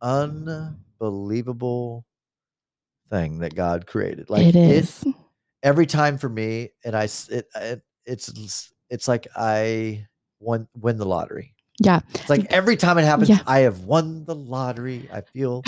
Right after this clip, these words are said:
Speaker 1: amazing.
Speaker 2: <laughs> Which, it's easier for guys, and it pisses us girls off because guys, honestly, they're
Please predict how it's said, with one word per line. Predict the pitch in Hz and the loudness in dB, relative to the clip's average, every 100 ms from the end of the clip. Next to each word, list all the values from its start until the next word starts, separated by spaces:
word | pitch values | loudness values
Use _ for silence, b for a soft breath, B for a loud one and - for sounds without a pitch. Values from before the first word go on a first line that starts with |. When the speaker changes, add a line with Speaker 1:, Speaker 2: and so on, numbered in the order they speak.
| - | 4
Speaker 1:
amazing. | 381 240 240 - 214 - - 151 139 151 139 | 4 4 4 4 4 4 2 2 -2 -2 0
Speaker 2:
<laughs> | 277 403 277 | 0 2 4
Which, | 277 320 | 6 6
it's | 311 - | 4 6
easier | 285 302 359 | 6 8 8
for | 294 233 | 6 4
guys, | 185 190 208 | 6 4 4
and | 185 | 2
it | - | 2
pisses | - 285 320 277 | -2 -2 2 4
us | 240 208 | 4 2
girls | - 202 180 | 0 2 4
off | 170 165 127 | 4 2 2
because | - 180 180 175 170 - - _ _ _ _ _ _ _ _ _ _ _ - | 0 4 6 6 2 -2 -12 _ _ _ _ _ _ _ _ _ _ _ 0
guys, | 214 233 220 - | 4 4 2 0
honestly, | 170 202 - 214 202 190 - _ _ _ - | 4 4 4 2 2 0 -8 _ _ _ -2
they're | 190 190 185 | 2 4 4